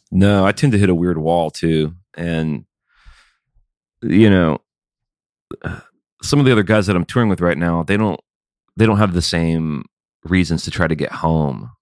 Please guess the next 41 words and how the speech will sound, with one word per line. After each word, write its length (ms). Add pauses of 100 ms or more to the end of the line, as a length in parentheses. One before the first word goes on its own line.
So 460 (1120)
there's 180
a 60
couple 200
of 60
people 180
that 120
are 100
like, 200
"Oh, 140
it's 140
a 40
big 180
party. 320
We're 140
just 140
having 220
fun. 340
Why 160
wouldn't 260
we 80
just 200
sit 120
around 260
and," 200 (380)
even 200
on 80
the 80
days 280
off, 240
like, 180
to 100
me, 180
the 80
days 280
off 220
are 60
the 60
worst 440
almost 400
because 540